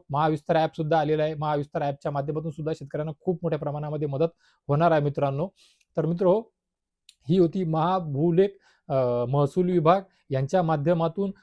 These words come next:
भूमित्र चॅटबॉट सुविधे संदर्भातली एक महत्त्वपूर्ण माहिती, महत्त्वपूर्ण अपडेट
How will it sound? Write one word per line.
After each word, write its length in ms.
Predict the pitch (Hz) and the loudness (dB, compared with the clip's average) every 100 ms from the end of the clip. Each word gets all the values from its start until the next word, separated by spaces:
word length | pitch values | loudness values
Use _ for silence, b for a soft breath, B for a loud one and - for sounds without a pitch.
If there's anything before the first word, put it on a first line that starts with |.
| _ | _
भूमित्र 560 | 131 131 147 170 175 185 | -4 0 0 2 0 0
चॅटबॉट 540 | - 147 143 147 180 175 | 0 0 2 2 2 0
सुविधे 600 | - 156 165 151 175 208 | -4 0 0 2 0 -2
संदर्भातली 680 | - 139 156 151 151 156 | -6 -2 0 0 -2 -2
एक 60 | 160 151 | -2 -2
महत्त्वपूर्ण 480 | 131 143 156 160 | -4 -4 -2 -4
माहिती, 360 | 160 151 147 165 | -2 -4 -4 -4
महत्त्वपूर्ण 580 | 143 135 156 147 156 156 | -2 -2 -2 -2 -2 -2
अपडेट 360 | 135 151 151 165 | -2 -2 0 -2